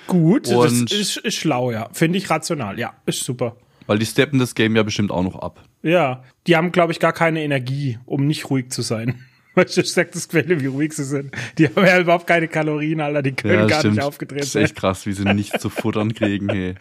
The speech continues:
Speaker 1: <laughs> Wir würden sterben, wir beide. Überleg mal
Speaker 2: Komplett.
Speaker 1: nach einem Tag.
Speaker 2: Nach zwei, nach zwei Tagen, fuck you, mal weg hier.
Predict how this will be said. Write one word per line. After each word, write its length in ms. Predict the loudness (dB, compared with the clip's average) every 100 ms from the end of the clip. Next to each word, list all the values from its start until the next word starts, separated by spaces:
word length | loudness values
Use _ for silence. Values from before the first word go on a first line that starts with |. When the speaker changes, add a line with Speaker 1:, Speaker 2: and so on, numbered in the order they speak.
| -14
Speaker 1:
<laughs> 140 | -6
Wir 200 | 0 0
würden 440 | 0 0 0 0 -4
sterben, 540 | -2 2 2 2 -2
wir 120 | -2 -2
beide. 380 | 0 0 0 -4
Überleg 320 | -4 -4 0
mal 60 | 2
Speaker 2:
Komplett. 160 | 4 4
Speaker 1:
nach 60 | 2
einem 240 | 0 -2
Tag. 260 | 0 2 2
Speaker 2:
Nach 60 | 4
zwei, 220 | 4 4
nach 280 | 4 2 0
zwei 280 | 2 4 4
Tagen, 420 | 4 4 4 2
fuck 340 | 0 2 2
you, 80 | 0
mal 220 | 0 0 0
weg 160 | -2
hier. 280 | -2 -2 -2